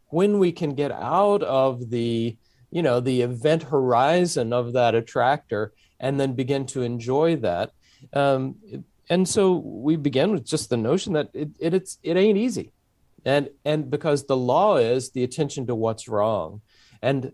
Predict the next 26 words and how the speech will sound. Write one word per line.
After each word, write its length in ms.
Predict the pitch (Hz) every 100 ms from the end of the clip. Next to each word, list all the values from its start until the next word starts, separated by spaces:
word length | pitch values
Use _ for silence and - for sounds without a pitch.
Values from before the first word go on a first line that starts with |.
| -
uh, 320 | 135 127 123 -
and 200 | 135 139
then 140 | 151
we 160 | 139 131
practice 580 | - 156 170 165 135 131
and 120 | 123
then 100 | 120
we 100 | 120
celebrate 840 | - 143 147 131 123 113 110 107
when 240 | - 123 117
something 420 | - 110 117 107
else 260 | 92 101 -
happens. 560 | 135 165 120 101 117 _ _ _ _ _
But 140 | 165 160
the 180 | 156 -
antidote 720 | 202 247 190 131 87 135 - 143
really 420 | 123 185 247 240
for 220 | - 123
that, 600 | 104 110 95 90 131 -
the 220 | 127 120
what's 320 | 110 139 127 -
wrong 200 | 123 117
attention, 540 | 123 117 - 113 117
negativity 520 | 117 117 139 120 107
bias, 460 | 110 110 135 110 - _ _ _ -
isn't 480 | 220 233 139 110